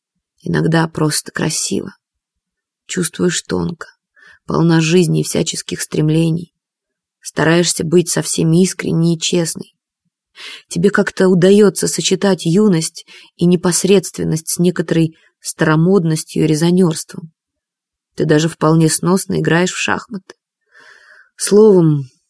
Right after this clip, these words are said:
мне очень хотелось бы иметь такую дочку. Может быть, поэтому ты так нужна была мне всё это время». И он мягко вытолкнул меня за дверь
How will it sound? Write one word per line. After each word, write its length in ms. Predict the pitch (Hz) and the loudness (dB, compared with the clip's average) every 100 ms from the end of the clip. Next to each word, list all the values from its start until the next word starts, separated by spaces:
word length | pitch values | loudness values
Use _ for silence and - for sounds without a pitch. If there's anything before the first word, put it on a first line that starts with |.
| _ _ | _ _
мне 280 | 151 151 175 | -4 2 4
очень 260 | 220 - | 4 2
хотелось 460 | 185 180 170 165 151 | -2 -2 2 2 2
бы 160 | 156 147 | -2 0
иметь 260 | 160 160 | 0 -2
такую 420 | - - - - - | -6 -10 -8 -8 -8
дочку. 500 | - - - - - _ _ _ _ _ _ _ _ _ _ _ _ - | -10 -10 -10 -12 -16 _ _ _ _ _ _ _ _ _ _ _ _ -4
Может 280 | 190 190 170 | 0 0 2
быть, 420 | 185 185 - - _ _ _ _ - - _ - | 0 0 -6 -10 _ _ _ _ -20 -20 _ 2
поэтому 420 | 180 170 170 160 | 4 4 2 2
ты 120 | 165 | 0
так 260 | 165 160 165 | -2 -2 0
нужна 520 | 156 151 170 165 156 _ _ | 0 2 2 2 0 _ _
была 340 | - 151 151 151 | -2 2 2 2
мне 240 | 151 156 | 0 0
всё 220 | - 175 | -2 -4
это 180 | 160 160 | -2 -2
время». 300 | 156 160 - _ _ _ _ _ _ _ _ _ _ _ _ _ _ _ _ _ _ _ _ _ | -2 -4 -8 _ _ _ _ _ _ _ _ _ _ _ _ _ _ _ _ _ _ _ _ _
И 120 | 190 | 4
он 240 | 190 196 208 | 4 6 6
мягко 400 | 233 226 - 180 | 4 2 -2 0
вытолкнул 640 | 196 220 190 185 185 180 | 2 2 0 0 2 2
меня 260 | 175 175 190 | 2 2 2
за 200 | 175 170 | 0 -2
дверь 460 | 160 170 226 233 | -2 0 0 -2